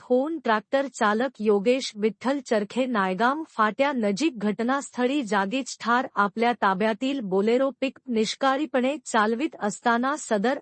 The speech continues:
अपघात घडल्याचे प्रत्यक्षदर्शींनी सांगितले.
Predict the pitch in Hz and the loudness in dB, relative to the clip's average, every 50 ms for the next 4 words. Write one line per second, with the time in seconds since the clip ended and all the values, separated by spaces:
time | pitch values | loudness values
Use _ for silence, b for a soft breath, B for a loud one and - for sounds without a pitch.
0 | - 202 202 - 208 185 196 226 285 285 233 202 202 202 190 208 220 226 226 - | -4 -4 -4 -4 -4 -4 -2 -2 -2 -2 -2 -4 -4 -2 0 0 0 0 0 0
1 | - 262 269 - _ 220 233 233 - _ 294 285 - - - - 330 269 214 208 | 0 0 0 0 _ -2 -2 -2 -2 _ -2 -2 -2 -2 -2 -2 0 0 0 0
2 | 196 208 - - 247 240 269 294 262 - 214 185 180 175 175 165 - 180 165 - | 0 -2 -2 -2 -2 -2 -2 -4 -4 -4 -4 -2 -2 -4 -4 -4 -4 -6 -6 -6